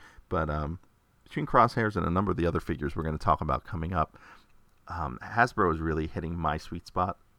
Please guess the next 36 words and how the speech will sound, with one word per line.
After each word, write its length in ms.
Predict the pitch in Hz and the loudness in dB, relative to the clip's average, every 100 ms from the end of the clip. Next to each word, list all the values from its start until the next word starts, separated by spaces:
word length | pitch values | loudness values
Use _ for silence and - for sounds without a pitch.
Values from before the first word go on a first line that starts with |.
| _ | _
of, 260 | 85 78 71 | -4 -2 -2
uh, 260 | 67 67 - - _ _ - | -2 -2 -6 -12 _ _ -4
figures 360 | 117 92 92 | -2 0 0
I 120 | 80 | 0
had 340 | 85 - 76 80 | -2 -4 -4 -2
as 180 | 80 - | -4 -6
a 80 | |
kid 380 | - 107 85 95 - - | -8 -6 -6 -6 -12 -8
being 180 | 80 | -6
updated, 480 | - 85 - 90 95 | -4 -6 -2 -2 -2
and 160 | 78 - | -4 0
Crosshairs 600 | 110 123 - 107 107 - | 2 2 2 2 2 -2
has 200 | 101 82 | -6 -2
never 300 | 80 80 85 | 0 2 4
been 140 | 87 | 2
updated, 500 | 67 - 98 87 92 - - - - - - 92 | 0 0 2 4 2 0 -16 -20 -20 -20 -8 0
uh, 220 | 78 76 | 0 0
in 140 | - 90 | 0 -2
a 80 | 78 | -2
G 220 | 95 85 | 0 0
one 240 | 76 82 | 2 0
style, 460 | - 95 104 98 - - - - _ _ _ _ - | 2 2 4 0 0 -12 -20 -20 _ _ _ _ -6
uh, 300 | 90 82 78 - | -2 0 0 0
in 200 | 95 82 | 0 2
the 140 | 78 | 0
last, 380 | 85 87 82 - | 4 4 4 0
since 240 | - 113 104 | 0 0 0
nineteen 260 | 95 92 | -4 -2
eighty-seven 440 | 85 - 82 92 107 | -4 0 0 2 0
when 120 | 80 | -2
the 100 | 80 | 0
original 280 | 82 - 78 | -2 -2 -2
figure 320 | 95 73 73 | 0 0 0
was 160 | 78 | 0
out. 200 | 80 62 - | 0 -2 -4
So 260 | - 73 | -2 -2